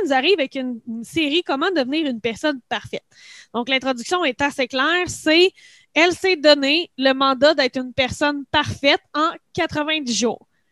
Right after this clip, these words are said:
Puis, tu sais, par parfaite, c'est qu'elle considère que pour être une personne parfaite, faut être la plus intelligente, ayant le plus de motricité, être sexy. <coughs> Bref, elle se donne des, euh,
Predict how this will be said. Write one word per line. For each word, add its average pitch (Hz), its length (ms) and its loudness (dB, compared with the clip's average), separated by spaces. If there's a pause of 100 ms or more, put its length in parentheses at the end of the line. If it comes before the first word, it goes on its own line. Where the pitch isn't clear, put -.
(220)
Puis, 302 220 4
tu 359 100 -2
sais, 359 60 2
par 285 280 -2
parfaite, 262 580 -2 (320)
c'est - 200 -6
qu'elle 269 280 -2
considère 285 600 0
que 262 80 -2
pour 269 120 -4
être 269 140 -2
une 269 80 -8
personne 269 320 -4
parfaite, 262 340 -2
faut 285 80 -4
être 240 100 -6
la 254 140 -6 (360)
plus 285 220 2
intelligente, 254 640 0 (300)
ayant 269 220 2
le 262 120 2
plus 320 280 -2
de 294 60 -2
motricité, 277 760 -6 (280)
être 254 220 -2
sexy. 320 800 0 (960)
<coughs> 302 340 0
Bref, 294 420 -2
elle 277 180 2
se 254 40 -8
donne 320 240 2
des, 285 340 0
euh, 254 40 -10